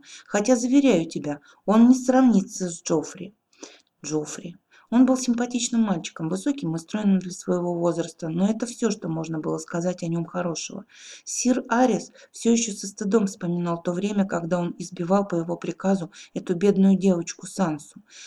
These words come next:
Когда Тирион выбрал его для сопровождения Мерцеллы в Дорн,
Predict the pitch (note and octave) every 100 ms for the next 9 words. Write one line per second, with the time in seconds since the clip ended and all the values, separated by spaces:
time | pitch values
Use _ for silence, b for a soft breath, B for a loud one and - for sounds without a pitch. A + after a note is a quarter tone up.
0 | B - F#3 A3 A#3+ A#3 A#3 A#3+ A3 G3
1 | A3+ G3 F#3 F#3+ G#3+ F3+ F3 - - F3
2 | F#3+ F#3+ G3+ F3+ E3+ F3+ F#3+ - F#3+ E3+
3 | E3 D#3+ G#3+ B3 F#3+